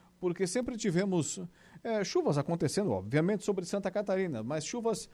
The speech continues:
é, torrenciais e pontuais. Ah, onde é que foi? Ah, foi no Vale do Itajaí, não, foi no Litoral Sul, no Oeste, no Litoral Norte, no Planalto Serrano. Agora não, é em todo o estado que chove, Coutinho.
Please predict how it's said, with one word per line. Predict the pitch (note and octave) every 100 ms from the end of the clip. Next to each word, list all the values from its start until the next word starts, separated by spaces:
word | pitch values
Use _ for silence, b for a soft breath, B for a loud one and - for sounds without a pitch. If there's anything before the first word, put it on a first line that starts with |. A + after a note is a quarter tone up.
| b b b
é, | D#3+ D#3+ D#3
torrenciais | F#3 F3+ E3+ - G3+ A3
e |
pontuais. | G3+ B3+ C4 F#3+ F#3 D#3 A#2 -
Ah, | F3 D#3
onde | B2+ C#3 D3 D#3+
é | E3+
que | -
foi? | F3 C3+ E2 A2+
Ah, | C#3
foi | C#3
no | C#3 A#2+
Vale | B2 C#3
do |
Itajaí, | D#3 G3+ F#3 D3+ A#2
não, | B2
foi | A#2+
no | D3
Litoral | D3 E3+ F3+ F3
Sul, | - D#3+
no | A#2 A#2+ D#3
Oeste, | E3+ D#3 D3 A2+ - A2 b b
no | C#3 C#3
Litoral | D3 D#3 D#3+ F3+
Norte, | D#3+ D3 A#2 C#3+
no | C#3+
Planalto | D3+ E3 E3
Serrano. | - E3 D3 B2+
Agora | D#3+ D#3 A#3 A#3+
não, | G#3 B3 F3
é |
em | D3
todo | C#3+ A#3 G#3+
o |
estado | - A#3 G#3
que | G3+
chove, | - C4+ G3+
Coutinho. | D#3+ C3+ A#2+ E2